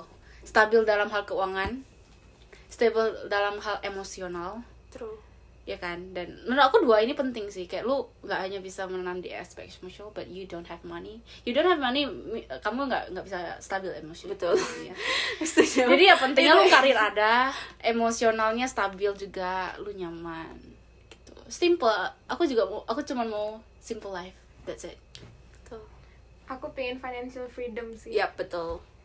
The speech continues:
Speaker 3: Iya
Speaker 2: Itu
Speaker 3: nggak sih? Kayaknya semua orang juga mau gitu ya.
Speaker 2: Iya, tujuan semua orang. Ke-, tapi, tapi menurut aku, walaupun money does not
Speaker 3: Eh,
Speaker 2: bring happiness, kah?
Speaker 3: iya, iya.
Speaker 2: Katanya.
Speaker 1: No,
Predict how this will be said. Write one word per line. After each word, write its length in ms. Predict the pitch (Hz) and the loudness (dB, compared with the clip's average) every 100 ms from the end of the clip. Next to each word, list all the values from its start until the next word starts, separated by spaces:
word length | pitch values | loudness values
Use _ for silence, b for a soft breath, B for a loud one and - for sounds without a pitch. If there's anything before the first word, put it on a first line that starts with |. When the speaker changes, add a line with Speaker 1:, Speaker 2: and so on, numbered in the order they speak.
| - - - - - | -20 -20 -20 -20 -18
Speaker 3:
Iya 160 | - 233 | -10 -6
Speaker 2:
Itu 40 | |
Speaker 3:
nggak 200 | 202 185 165 | -4 -4 -6
sih? 200 | - 226 - | -10 -14 -16
Kayaknya 260 | - 240 285 | -12 -10 -10
semua 380 | 285 254 240 240 | -10 -10 -6 -6
orang 160 | 277 | -6
juga 240 | 269 233 226 | -8 -8 -8
mau 300 | 226 247 262 | -6 -8 -8
gitu 240 | 233 - | -12 -14
ya. 180 | 208 208 | -16 -16
Speaker 2:
Iya, 20 | 202 | -16
tujuan 320 | 185 190 185 | -14 -12 -12
semua 320 | 190 180 185 | -12 -14 -14
orang. 160 | 190 202 | -16 -20
Ke-, 100 | - | -14
tapi, 220 | 220 294 415 B B | -8 -4 -4 B B
tapi 120 | 339 | 0
menurut 220 | 330 233 | 2 0
aku, 160 | 240 339 - - | 2 2 2 4
walaupun 600 | 240 240 240 262 254 262 B B | 6 6 8 6 6 -6 B B
money 460 | 240 247 262 320 320 | 4 4 6 2 4
does 300 | 220 214 214 | 4 4 2
not 320 | 233 240 233 - - - - - _ - - | -2 0 -2 -6 -20 -20 -20 -20 _ -20 -14
Speaker 3:
Eh, 220 | 240 233 202 | -8 -6 8
Speaker 2:
bring 160 | 226 202 | 8 10
happiness, 460 | 233 254 240 - | 4 4 2 0
kah? 220 | - 226 277 | 6 6 6
Speaker 3:
iya, 220 | 262 233 | 2 4
iya. 60 | 254 | 6
Speaker 2:
Katanya. 420 | 262 233 233 254 359 | 8 6 6 6 4
Speaker 1:
No, 100 | 349 | 4